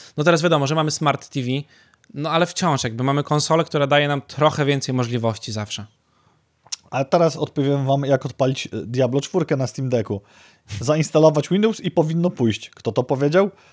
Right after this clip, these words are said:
Speaker 2: Prezes Blizzarda, Mike, jak to się czyta, Ibarra? Jibara? To już ten chyba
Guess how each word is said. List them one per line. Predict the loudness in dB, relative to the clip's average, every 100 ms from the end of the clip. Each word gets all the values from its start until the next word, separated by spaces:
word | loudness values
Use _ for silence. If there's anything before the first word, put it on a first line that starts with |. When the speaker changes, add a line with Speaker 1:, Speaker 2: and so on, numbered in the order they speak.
| 0
Speaker 2:
Prezes | 4 6 4
Blizzarda, | 0 4 4 4 2
Mike, | 0 -2 -6 -12
jak | -12
to | -10
się |
czyta, | -10 -6
Ibarra? | -2 2 2 2 -2 -8
Jibara? | -4 2 2 2 -2 _ _ -20 _ _ _ _
To | -4 -4
już | -2
ten | -4 -6
chyba | -6 -4 -4 -4